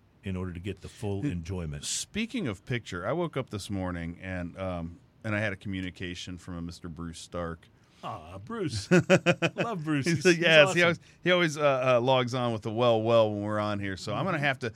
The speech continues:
Speaker 2: you know, it, it, it brings an idea up. If you're on here watching, record
Speaker 1: Mm.
Speaker 2: yourself doing the well, well and just send it to us.
Speaker 1: Oh, that'd be fun.
Speaker 2: Like, how much fun would that be?
Speaker 1: Yeah.
Speaker 2: We'll use some
Speaker 1: You
Speaker 2: well,
Speaker 1: can just
Speaker 2: wells.
Speaker 1: record it on your phone and, and, you know,
Speaker 2: Yeah,
Speaker 1: and
Speaker 2: and
Speaker 1: text it to us or, or put it in the comments. We'll
Speaker 2: Yeah.
Speaker 1: take it off of there, and,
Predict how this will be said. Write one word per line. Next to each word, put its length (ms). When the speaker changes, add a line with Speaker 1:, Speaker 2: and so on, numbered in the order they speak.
Speaker 2:
you 160
know, 160
it, 280
it, 180
it 120
brings 240
an 60
idea 440
up. 220
If 140
you're 120
on 140
here 160
watching, 480
record 360
Speaker 1:
Mm. 20
Speaker 2:
yourself 360
doing 220
the 80
well, 340
well 280
and 120
just 220
send 220
it 140
to 180
us. 340
Speaker 1:
Oh, 300
that'd 160
be 80
fun. 400
Speaker 2:
Like, 180
how 180
much 280
fun 260
would 140
that 240
be? 80
Speaker 1:
Yeah. 220
Speaker 2:
We'll 100
use 180
some 160
Speaker 1:
You 60
Speaker 2:
well, 140
Speaker 1:
can 100
just 160
Speaker 2:
wells. 120
Speaker 1:
record 340
it 100
on 100
your 120
phone 600
and, 340
and, 480
you 120
know, 100
Speaker 2:
Yeah, 200
Speaker 1:
and 100
Speaker 2:
and 120
Speaker 1:
text 280
it 100
to 180
us 160
or, 220
or 240
put 180
it 80
in 80
the 80
comments. 480
We'll 140
Speaker 2:
Yeah. 100
Speaker 1:
take 80
it 80
off 220
of 80
there, 160
and, 180